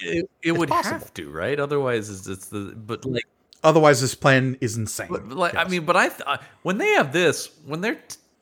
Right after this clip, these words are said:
Speaker 1: taking the Omega Frost into space, I think they're going to freeze the base on Yavin or something, you know, something that's, like, would be planet bound.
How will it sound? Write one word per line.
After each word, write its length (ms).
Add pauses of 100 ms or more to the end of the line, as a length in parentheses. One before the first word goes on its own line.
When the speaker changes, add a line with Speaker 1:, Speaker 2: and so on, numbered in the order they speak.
(160)
Speaker 1:
taking 320
the 80
Omega 220
Frost 260
into 120
space, 360 (280)
I 160
think 260
they're 120
going 300
to 60
freeze 460
the 80
base 320
on 160
Yavin 400
or 80
something, 540
you 100
know, 200 (220)
something 380
that's, 200
like, 200
would 100
be 100
planet 480
bound. 380